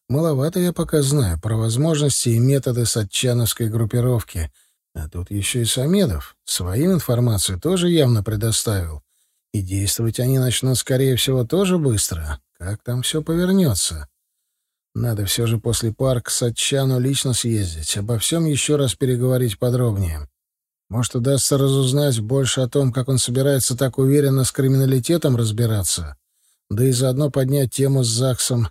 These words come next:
для Дианы. По телефону показалось неуместно обсуждать вместе с темой Кирилла. В столовой на большой перемене удалось немного отвлечься. Для народа в университете сейчас были актуальны две темы: сессии и Новый год.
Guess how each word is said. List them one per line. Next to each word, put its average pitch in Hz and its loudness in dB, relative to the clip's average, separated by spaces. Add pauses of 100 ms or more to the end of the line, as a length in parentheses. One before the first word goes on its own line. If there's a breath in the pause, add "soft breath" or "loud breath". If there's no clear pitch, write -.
для 113 0
Дианы. 127 0 (720)
По 90 -14
телефону 117 -2
показалось 147 2
неуместно 156 2
обсуждать 123 0
вместе 120 0
с - -2
темой 113 0
Кирилла. 107 0 (960)
В - -14
столовой 120 0
на 117 0
большой 110 -2
перемене 185 2
удалось 131 0
немного 127 2
отвлечься. 92 -2 (500)
Для 113 -6
народа 190 0
в 156 2
университете 127 2
сейчас 160 0
были 151 2
актуальны 143 0
две 117 2
темы: 80 -4
сессии 147 0
и 143 -4
Новый 113 0
год. 98 -6